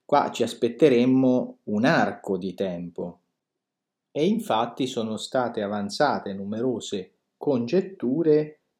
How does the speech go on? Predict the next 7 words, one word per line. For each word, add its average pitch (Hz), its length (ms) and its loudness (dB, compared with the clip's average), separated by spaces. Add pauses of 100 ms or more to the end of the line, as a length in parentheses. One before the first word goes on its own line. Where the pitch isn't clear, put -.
per, 123 320 2
eh, 98 960 -4
correggere 104 840 -2
ortum 117 920 0 (180)
in 104 180 -8
questo 101 320 -6
senso. 85 720 -12